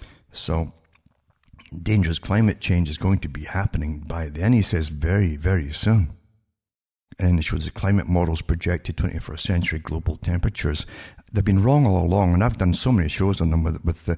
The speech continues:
the same characters, by the way, all the big boys, uh, talking about, uh, the coming ice age back in the sixties and seventies. That's what they're all pro-, "Oh, we're all gonna die. It was a coming ice age. All the experts said so." And the ones who, who are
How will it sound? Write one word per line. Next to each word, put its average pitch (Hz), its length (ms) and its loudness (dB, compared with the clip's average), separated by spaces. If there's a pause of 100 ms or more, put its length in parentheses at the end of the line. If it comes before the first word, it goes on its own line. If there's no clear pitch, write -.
(220)
the 87 80 -2
same 143 280 4
characters, 127 440 2
by 85 240 0
the 85 60 0
way, 82 140 0
all 98 140 2
the 90 140 0
big 113 200 0
boys, 85 440 -2 (680)
uh, 82 180 -6
talking 87 340 -2
about, 80 420 -4
uh, 82 140 -2
the - 100 -8
coming 87 300 2
ice 104 320 0
age 104 340 0
back 82 240 -4
in 76 80 0
the 76 80 -2
sixties 87 460 -2
and 82 120 2
seventies. 101 580 0
That's - 160 -6
what - 80 -10
they're 87 100 -2
all 95 140 0
pro-, - 260 0 (140)
"Oh, 156 340 4
we're 160 120 6
all 160 120 2
gonna 147 180 4
die. 131 300 4
It 127 40 4
was - 140 2
a - 40 -8
coming 127 280 4
ice 120 280 2
age. 95 160 2
All 110 120 4
the 131 120 0 (100)
experts - 560 -2
said 87 180 0
so." 104 260 0 (960)
And 85 440 0
the 90 80 0
ones 98 240 2
who, 90 180 -4 (200)
who 104 160 2
are 101 220 -4